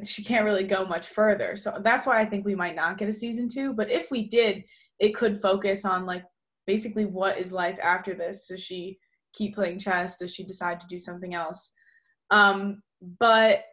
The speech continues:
what I really, really enjoyed about this show was that it's,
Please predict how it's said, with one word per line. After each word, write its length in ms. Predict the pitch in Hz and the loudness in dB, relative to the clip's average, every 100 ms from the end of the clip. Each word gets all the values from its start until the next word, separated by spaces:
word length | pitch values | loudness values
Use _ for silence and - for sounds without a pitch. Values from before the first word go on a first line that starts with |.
| _ - | _ 0
what 160 | 214 | 4
I 160 | 226 349 | 6 6
really, 460 | 240 196 214 220 | 2 2 2 2
really 280 | 196 190 190 | 2 0 -2
enjoyed 320 | 190 185 165 | -4 -4 -2
about 280 | 170 165 165 | -2 -4 -2
this 300 | 170 175 - - | -4 -4 -10 -14
show 560 | - - 165 160 208 208 - | -14 -6 -2 -2 -2 -6 -2
was 260 | 196 190 | 0 0
that 460 | 190 190 180 180 - - _ _ _ _ - | -2 0 2 2 0 -10 _ _ _ _ -4
it's, 400 | 247 214 - | -4 -4 -12